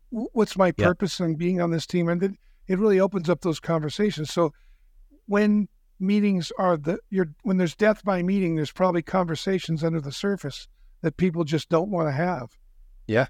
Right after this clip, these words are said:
Speaker 1: And that to change the conversation is what we're really talking about, to
Speaker 2: Yes.
Speaker 1: transform the conversation about what we're doing together.
Speaker 2: Yeah, which requires personal transformation. I mean, I, I, it'd be
Speaker 1: Amen.
Speaker 2: interesting if, if, if people are, if you're complaining about meetings, I would wonder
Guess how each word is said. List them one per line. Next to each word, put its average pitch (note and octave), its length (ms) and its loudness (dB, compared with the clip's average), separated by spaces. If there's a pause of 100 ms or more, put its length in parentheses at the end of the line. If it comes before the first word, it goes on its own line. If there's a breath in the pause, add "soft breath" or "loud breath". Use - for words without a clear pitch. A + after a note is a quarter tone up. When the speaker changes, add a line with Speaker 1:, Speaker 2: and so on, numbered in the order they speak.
(380)
Speaker 1:
And E3+ 180 0
that F3 180 -4
to F3+ 120 -2
change G#3+ 480 2
the F3+ 120 -4
conversation E3+ 1000 0 (280)
is D3 140 -4
what F#3+ 180 2
we're E3 140 -4
really D#3+ 240 2
talking E3 420 -2
about, B2 180 -14 (280)
to - 80 -10
Speaker 2:
Yes. C#3+ 60 -14
Speaker 1:
transform F3 880 0 (500)
the D#3 60 -4
conversation D#3+ 640 0
about E3 320 0
what F#3 180 -4
we're E3 100 -4
doing E3 300 0
together. C3+ 440 -8 (600)
Speaker 2:
Yeah, G#2+ 260 4 (200)
which C3 260 -2
requires C3 460 2
personal B2 360 0
transformation. E2+ 680 -6
I - 680 -18
mean, A#2+ 220 4
I, C3 60 0
I, C#3+ 60 2
it'd D3+ 180 -2
be F#3+ 80 4
Speaker 1:
Amen. C4+ 80 8
Speaker 2:
interesting E3 340 2
if, C3 240 -2
if, - 220 -4
if B2 160 0
people C#3+ 240 -2
are, A#2+ 120 2
if F#2 140 -8
you're A#2+ 100 0
complaining D#3 520 0
about B2 220 0
meetings, A2+ 340 -2
I G2 60 -2
would G2+ 140 -4
wonder G2+ 440 -4